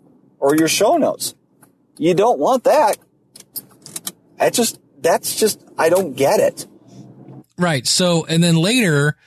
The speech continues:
Speaker 2: uh, Steve, so I emailed, th-, here's the cool thing about podcasting. It is a time-shifted conversation. And you can find Steve Stewart, by the way, at steve stewart dot me. He's got a really cool, uh, class over there on, uh,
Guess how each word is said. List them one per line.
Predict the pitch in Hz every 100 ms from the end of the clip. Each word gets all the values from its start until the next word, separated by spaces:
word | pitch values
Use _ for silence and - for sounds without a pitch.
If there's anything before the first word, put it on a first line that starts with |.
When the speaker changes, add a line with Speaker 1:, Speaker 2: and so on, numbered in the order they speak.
| _ _ _ -
Speaker 2:
uh, | 135 131 127
Steve, | 127 - 185 170 135
so | 185
I | 170 175
emailed, | 160 170 160 143 143
th-, | 160
here's | 156 254 -
the | 185
cool | 185
thing | 165 151
about | 127 113 - -
podcasting. | 120 110 110 95 - 95
It | - 170
is | 180 165
a | 147
time-shifted | - 147 160 160 160 - 143 131 131 123
conversation. | - 107 107 - 95 90 90 - _ _ _ _ -
And | 175
you | 185
can | 170
find | 180 180 170
Steve | - 165 -
Stewart, | 156 117
by | 107 104
the |
way, | 101 101
at | 95
steve | - 139
stewart | 135 127 117 113
dot | 117 117
me. | 135 120 113 117 _ _ - _ _
He's | - 127
got | 135
a | 123
really | 107 131 143
cool, | 127 127 113 107
uh, | 98 95 - - - - _ _ _ _ -
class | - 135 135
over | 117
there | 117
on, | 107 107 104
uh, | 98 92